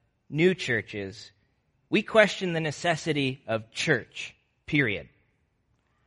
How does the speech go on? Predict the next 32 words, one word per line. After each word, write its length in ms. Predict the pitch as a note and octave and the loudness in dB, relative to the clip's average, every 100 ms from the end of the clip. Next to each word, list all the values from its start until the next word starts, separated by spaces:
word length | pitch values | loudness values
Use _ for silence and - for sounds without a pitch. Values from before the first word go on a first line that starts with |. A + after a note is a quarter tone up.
| _ _ _ _ _ _ - | _ _ _ _ _ _ -10
Especially 560 | - - G3+ G3+ F#3 | -8 6 6 6 4
among 240 | E3 D3 C#3+ | 4 4 4
young 240 | C#3+ C#3+ | 2 2
people. 440 | - A#2+ - F#2 - _ _ _ _ _ _ | -2 -6 -6 -14 -14 _ _ _ _ _ _
You 60 | |
know, 80 | B2+ | -8
for 160 | - D#3+ | -2 0
some 260 | - G3+ | 6 8
of 140 | G#3 D#3+ | 8 6
us, 180 | D3 - | 2 2
we, 320 | D#3 C#3+ - _ _ | 2 2 -4 _ _
we 160 | D#3+ D#3+ | 2 2
simply 540 | - - B3+ A#3+ F#3+ | 0 0 2 6 6
and 100 | E3 D#3 | 4 6
honestly 480 | D#3+ A#3+ A3 F3+ E3 | 6 6 4 2 -2
just 340 | - A#3 E3 C#3+ C3+ | 0 0 0 -8 0
don't 360 | D#3+ E3+ D#3+ - | 4 4 2 -6
see 460 | - - D#3 C#3 | -10 -2 0 2
what 340 | A#2+ C3 B2+ - | 0 0 0 0
the 60 | |
big 300 | A2 B2 G#2 | -2 -2 -2
deal 240 | G#2+ G#2+ G#2+ | -4 -2 -2
is. 240 | G2+ - | -4 -4
We 60 | C3+ | 0
don't 160 | D#3+ - | 0 -2
see 220 | - F3 | 0 2
the 120 | D3+ | 4
relevance 760 | B2 B2+ B2+ G#2+ G2+ - - - _ _ _ | 6 6 6 2 -6 -10 -20 -20 _ _ _
or 100 | B2 | -4
how 300 | - D#3 D3 | 2 4 2
it 120 | C#3 | 0
connects 640 | - C#3+ C3+ C3+ - - | -6 -2 0 0 -2 -16